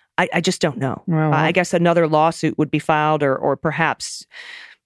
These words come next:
Speaker 1: uh, the attorney general would make a request, but it's a separate branch of government. There's a separation of powers issue. Perhaps the Department of Justice could file a lawsuit to vacate, uh,
Speaker 2: Okay.
Speaker 1: the, the ruling, but I, I just don't know how this works. I, I need to,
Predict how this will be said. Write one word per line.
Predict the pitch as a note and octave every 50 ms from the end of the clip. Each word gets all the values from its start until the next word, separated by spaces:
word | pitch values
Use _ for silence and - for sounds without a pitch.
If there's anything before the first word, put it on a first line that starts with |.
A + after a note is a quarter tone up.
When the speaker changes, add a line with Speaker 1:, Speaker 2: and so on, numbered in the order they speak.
| _ _ - -
Speaker 1:
uh, | - E2+ G2 G2 -
the | C#3 B2
attorney | A#2 C3 - - F3+ E3+ E3 D#3
general | - E3+ D#3+ D#3+ D#3+ D#3 D3+ D3+
would | D3 D3+ C#3+
make | C#3+ D3+ D#3 D3+ -
a | D#3+ D3
request, | C3+ C#3+ - - - F3+ E3 D#3 D3 - - - -
but | E3 D3
it's | C#3+ - C#3+
a |
separate | C#3 - F3+ F3 F3+ D3+ -
branch | - D3+ D3 -
of | C3+ B2+
government. | - F#3+ F#3 F3+ F3 F3 F3 E3 -
There's | D3 C#3+ C3
a | C3
separation | - E3+ D3+ - D#3 D3 - -
of | C3 -
powers | - - E3+ E3 E3 E3 D#3+ - - -
issue. | D#3+ D3+ - - - E3 D#3 D#3 D#3 D#3 D3+ - - - - - _
Perhaps | - F3 E3 F3 E3+ E3 - -
the | E3+
Department | D#3 D3 - E3 - - D#3
of | D3
Justice | C#3+ - D#3+ D#3 - D#3+ D3+ -
could | - - - D#3 C3
file | - - - D#3+ D3 D3 C#3+
a | C3+ C3
lawsuit | B2 C3+ C3+ D3 F3 G3 - - A3+ A#3 A#3 B3 - _ _ _ - - - _ _ -
to | - G#3+ G3+
vacate, | F3+ D#3+ G3 G3+ G#3 G3+ - A#3+ A3+ A3 A#3 A#3+ - _ _ _ _ _ _ _ _ _ _ _ -
uh, | - F#3+ F#3 F#3+ F#3 F#3 F#3 F3+ F3+
Speaker 2:
Okay. | E3+ D#3+ D3+ - - - D3 D3
Speaker 1:
the, | D3 F#3 F3 - - - - - - F#3
the | F#3 F#3 F#3
ruling, | F#3+ G3+ G3+ G3+ G#3 G#3+ G3+
but | F3+ -
I, | - D3+ C3+
I | - C3+ D#3
just | E3 - F3+ -
don't | - F3+ F3
know | E3 F3
how | F3 F3 D3+
this | C#3+ C#3 -
works. | - D3+ D3 C#3 - -
I, | D3 C3+ -
I | - C#3+ C#3+
need | D3 D3+ D3 C#3+
to, | - C#3 A#2+